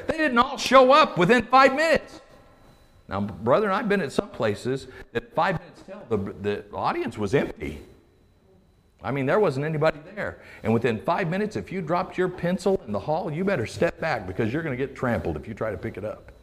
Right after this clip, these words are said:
There is a rush of Christians in that door. Just, you could feel a breeze. They create a breeze.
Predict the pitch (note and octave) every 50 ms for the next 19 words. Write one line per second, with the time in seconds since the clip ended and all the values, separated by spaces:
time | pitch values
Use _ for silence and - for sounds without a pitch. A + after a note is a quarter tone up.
0 | - - - - - - - - - - - - - - - - - - - -
1 | - - - - - - - B2+ D3 E3 D#3 C#3 A2+ A2+ F#2+ F#2+ F#2+ G#2 D3+ F#3
2 | G#3 G#3 - - C#3 A2 - - G3 G3 G3 - - - F3+ E3+ - B2 D3+ D#3
3 | E3 D#3+ D#3+ E3 - - C#3 D#3 C#3 A2+ G#2 A2 A2 - - - - - - -
4 | - - - - - - - - - - - - - - - - - G2+ A#2 -
5 | - G2+ - - - F#3 G3 G3 E3+ B2 G2+ A#2+ D#3 F#3+ G#3+ G#3 F3 B2 A2 G2
6 | F#2+ A2+ G#2+ G2+ - C#3+ C#3+ D3+ D#3 D#3+ C#3 D3+ F3+ G3+ G#3+ F#3+ A#2 E2 - -
7 | - - -